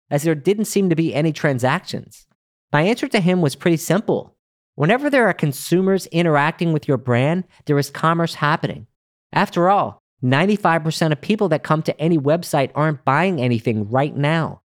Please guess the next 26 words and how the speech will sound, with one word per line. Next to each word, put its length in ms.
But 120
the 60
fact 300
that 100
they're 160
interacting 600
with 180
you 120
means 340
that 100
you 100
are 60
building 360
trust, 500
credibility, 760
and 120
a 40
long-term 580
relationship 600
with 100
the 60
consumer, 460
which 220
is 140
extremely 600
valuable. 640